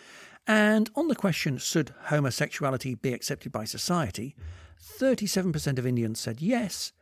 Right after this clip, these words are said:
as compared with fourteen percent in twenty fourteen. A report conducted in twenty nineteen by Azim Premji University, which is a small private university in Bangalore that seems to specialise in economics and public policy,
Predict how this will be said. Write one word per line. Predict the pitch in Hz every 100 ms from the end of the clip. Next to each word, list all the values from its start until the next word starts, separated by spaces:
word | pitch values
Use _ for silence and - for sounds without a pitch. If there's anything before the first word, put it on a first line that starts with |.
| _ - -
as | 156
compared | - 156 151
with | 151
fourteen | - - 147 - 156
percent | 123 117 120 127
in | 151
twenty | 113 110
fourteen. | - 120 107 - - 202 123 101 - _ _ _ _ _ _ _ - - - - _ _ -
A | 175 180 190
report | 196 190 285 359
conducted | - 190 214 - 165
in | 151
twenty | 151 - 156 160
nineteen | 165 196 208 - 131
by | 107 110 -
Azim | 147 143 117
Premji | - 165 123 120
University, | 110 104 107 104 - 139 -
which | - 131
is | 123
a | 117
small | 101 - 156 123
private | - 170 143 -
university | 131 120 -
in | 120
Bangalore | 104 131 117 127 143 110
that | -
seems | - 131
to | -
specialise | 147 - - - 147 127 113
in | 147
economics | - 139 117 117
and | -
public | 143 127 - -
policy, | 214 175 - - 147